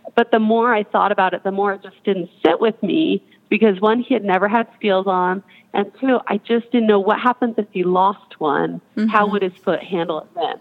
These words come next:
Speaker 2: Mm-hmm.
Speaker 1: You know, I knew that if he lost a glue on, he was just fine. So that's why we ultimately chose to do the glue-ons, and I called quite a few people in the professional world to glue 'em on. And John Perry, oh my gosh,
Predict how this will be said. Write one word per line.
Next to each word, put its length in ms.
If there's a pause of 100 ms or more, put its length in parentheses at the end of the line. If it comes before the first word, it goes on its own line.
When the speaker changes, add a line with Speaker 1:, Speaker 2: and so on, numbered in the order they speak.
(300)
Speaker 2:
Mm-hmm. 140
Speaker 1:
You 60
know, 120
I 160
knew 280
that 120
if 140
he 100
lost 300
a 60
glue 300
on, 400 (160)
he 180
was 100
just 240
fine. 280 (460)
So 80
that's 280
why 140
we 140
ultimately 480
chose 340 (100)
to 60
do 220
the 80
glue-ons, 600 (120)
and 120
I 100
called 520
quite 380
a 60
few 180
people 600
in 280
the 220
professional 600
world 400
to 80
glue 220
'em 100
on. 320 (380)
And 320
John 300
Perry, 420
oh 160
my 120
gosh, 220